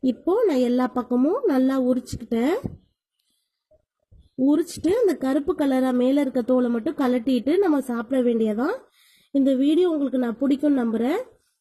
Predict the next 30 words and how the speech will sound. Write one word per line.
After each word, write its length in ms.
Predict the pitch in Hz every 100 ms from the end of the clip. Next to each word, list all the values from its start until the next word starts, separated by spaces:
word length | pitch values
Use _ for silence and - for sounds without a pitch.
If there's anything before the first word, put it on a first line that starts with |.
| _ _ _ _ _
இப்போ 120 | - 240
எல்லாம் 280 | 240 269 415 330
நமக்கு 220 | 247 233
ரெடி 180 | 233 233 262
ஆயிடுச்சு. 380 | 247 202 - 302 480 - - - _ _ _ -
இந்த 100 | 262 262
வீடியோ 200 | 339 370
உங்களுக்கு 260 | 311 254 247
நான் 120 | 233
பிடிக்கும்னு 380 | 285 277 311 285
நம்புறேன். 360 | 254 233 320 508 - 311
பிடிச்சிருந்தா 560 | 320 - 302 269 294 480 - - - - 254
லைக் 200 | 302 -
பண்ணுங்க, 320 | 302 269 269 320 453 -
ஷேர் 260 | 302 277 285 320
பண்ணுங்க, 320 | 294 262 262 359 466 - 247
மறக்காம 500 | 254 262 262 294 311 285
சப்ஸ்கிரைப் 480 | - - 294 302 285
பண்ணுங்க. 280 | 254 254 339 494 - - _ - 269
அப்படியே 320 | 233 254 381 480 339
கீழே 180 | 381 359
இருக்க 200 | 277 269 233
பெல் 140 | 277 262
பட்டனையும் 480 | 247 254 262 311 339
கிளிக் 240 | 277 269 277
பண்ணுங்க. 280 | 254 247 311 523 - _ -
இந்த 140 | 277 254 330
வீடியோ 240 | 392 392
உங்களுக்கு 260 | 311 269 254 277
பிடிச்சிருந்தா 520 | 294 320 277 262